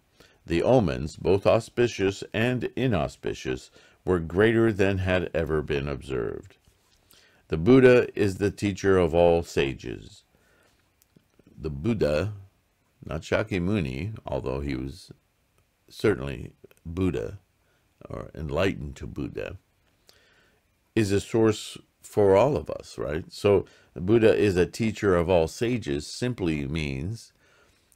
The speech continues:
that our own Buddhahood is our teacher. We self-teach. It's, right? The, <clears throat> the sutras describe how, at the time of his birth,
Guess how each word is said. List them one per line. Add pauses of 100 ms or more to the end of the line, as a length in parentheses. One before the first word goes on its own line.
(140)
that
our
own
Buddhahood
is
our (280)
teacher.
We
self-teach. (200)
It's, (100)
right? (1400)
The, (140)
<clears throat>
the
sutras
describe
how, (300)
at
the
time
of
his
birth,